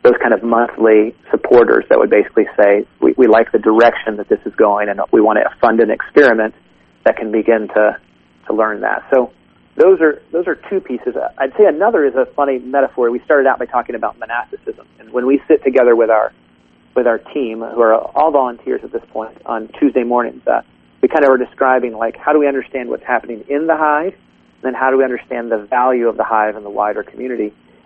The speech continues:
And it was a really quick parallel to monasteries that make beer. So there's, there's the monastery and the life of the monastery that has a unique,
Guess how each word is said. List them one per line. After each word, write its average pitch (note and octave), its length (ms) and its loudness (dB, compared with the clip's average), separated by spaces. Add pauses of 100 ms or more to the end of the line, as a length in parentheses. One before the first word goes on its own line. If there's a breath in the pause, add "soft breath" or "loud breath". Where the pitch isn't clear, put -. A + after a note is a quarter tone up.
(140)
And B2 320 2 (240)
it D3 80 4
was C3+ 120 2
a C#3 60 4
really D3+ 240 6
quick C#3+ 240 2 (220)
parallel B2 480 2 (120)
to A#2+ 140 0
monasteries A2+ 640 -4
that A#2 160 -4
make A2+ 260 -10
beer. G#2+ 300 -4 (520)
So C#3+ 80 2
there's, C3 200 4 (420)
there's C#3 180 2 (160)
the D#3 100 4
monastery C#3+ 840 -2
and C3 160 -14
the B2 80 -8
life B2+ 360 -2
of C3 100 -2
the A#2+ 80 -8
monastery A#2 540 -4
that A2+ 140 -4
has A#2 220 -6
a B2 60 -2
unique, A#2 500 -8